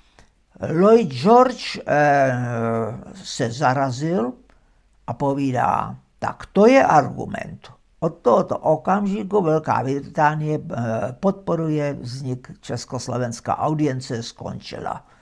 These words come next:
odchod. A tohle to jsou všechno klíčové věci, které absolutně se nikde nedočtete, proto je říkám, to je jedna věc za druhou. A který, eh, značně mění,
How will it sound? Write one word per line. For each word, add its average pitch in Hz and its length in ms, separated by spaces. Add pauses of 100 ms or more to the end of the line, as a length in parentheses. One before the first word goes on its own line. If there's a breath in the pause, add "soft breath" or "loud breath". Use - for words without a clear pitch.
odchod. - 540 (920 loud breath)
A 151 200 (800)
tohle 294 300
to 311 180
jsou 285 240
všechno 285 560
klíčové 226 800
věci, 156 540
které 165 560 (100)
absolutně 185 920
se 170 180
nikde 165 340
nedočtete, 139 880
proto 147 320
je 175 180
říkám, - 600
to 143 100
je 147 140
jedna 160 300
věc 175 220
za 151 180
druhou. 175 600 (920 loud breath)
A 151 160
který, 262 580 (120)
eh, 135 600
značně 247 640
mění, 269 680